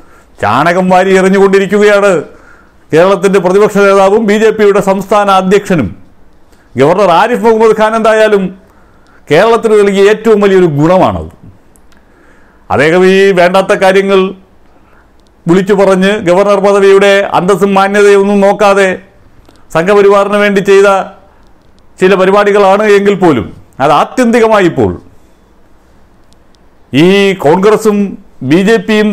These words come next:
തമ്മിലുള്ള ആ അവിശുദ്ധ ബന്ധത്തിലേക്ക് നീണ്ടുപോയേക്കാവുന്ന പല ഘടകങ്ങളെയും ഇല്ലാതാക്കുന്നതിന് കാരണമായി. നോക്കൂ, ഈ കേരളിന്റെ വിഷയത്തിലൊക്കെ പലയിടങ്ങളിലും സംഘപരിവാറുകാരും യു ഡി എഫുകാരും ഒക്കെ വേദികൾ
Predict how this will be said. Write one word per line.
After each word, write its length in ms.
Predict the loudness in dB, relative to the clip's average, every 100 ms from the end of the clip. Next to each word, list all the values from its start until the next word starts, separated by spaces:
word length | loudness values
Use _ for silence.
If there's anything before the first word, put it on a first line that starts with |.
| -2
തമ്മിലുള്ള 420 | 0 0 2 2 -2 -8 -20 -20 _ _ _ _ _ -6 -2
ആ 40 | 0 0
അവിശുദ്ധ 420 | -2 -2 -2 0 0 -2 -6 -16 -8 -2
ബന്ധത്തിലേക്ക് 640 | 0 0 0 0 0 0 -2
നീണ്ടുപോയേക്കാവുന്ന 960 | 0 0 0 2 2 2 0 0 0 0 -2 -4 -6
പല 140 | -2 -2 -2
ഘടകങ്ങളെയും 640 | -2 0 0 0 0 2 0 0
ഇല്ലാതാക്കുന്നതിന് 760 | 2 0 0 -2 -2 -2 0 0
കാരണമായി. 420 | -2 -4 -10 -16 _ _ -20 -20 -20 -20 -8 -4
നോക്കൂ, 180 | 0 0
ഈ 20 | 0
കേരളിന്റെ 460 | 0 2 0 0 0
വിഷയത്തിലൊക്കെ 460 | 0 0 0 -2 -2 0
പലയിടങ്ങളിലും 580 | 0 0 0 0 0 0
സംഘപരിവാറുകാരും 800 | 0 0 2 2 2 2 0 0 -6 -10 -20 -8 -2
യു 80 | 0
ഡി 40 | 2
എഫുകാരും 360 | 2 2 2 0
ഒക്കെ 120 | 0 2
വേദികൾ 320 | 2 2 0